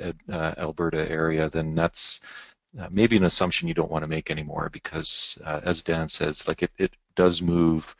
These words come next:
more than just on, on field machinery. Like, it could be arriving in your farmland without you, without you being aware of it. So now's the time to start, uh, dealing with it before you actually s-, find that patch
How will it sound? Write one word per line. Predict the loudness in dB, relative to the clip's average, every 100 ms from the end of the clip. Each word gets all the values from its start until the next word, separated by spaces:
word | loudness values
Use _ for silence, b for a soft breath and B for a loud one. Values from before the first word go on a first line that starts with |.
| B B _
more | 4 6 6
than | 2 0
just | -2 -2
on, | -2 -4 -8
on | -8 -8
field | -8 -4 -2 -2
machinery. | -4 -4 -8 -8
Like, | -4 -4
it | -2
could | -4
be | 0 0
arriving | 4 2 2 -4 -8 B B B B _
in | -4
your | -2
farmland | 0 2 4 2 0 -2
without | -6 -4 -4 -4
you, | -8 -8 -10
without | -4 -2 -2
you |
being | -6 -6
aware | -6 -4 -4
of | -4
it. | -4 -2
So | -2 -4 -10 _ B B B _
now's | 2 4 2
the |
time | -2 -2 -4
to | 0
start, | 0 0 -2 -2 -4
uh, | -4 -4
dealing | -4 -4 -4
with | -4 -6
it | -10 -10
before | -14 0 2 2
you | 0 0
actually | 0 -2 -4
s-, | -4 -2
find | 2 2 2
that | -2 -4
patch | -2 0 2 2 0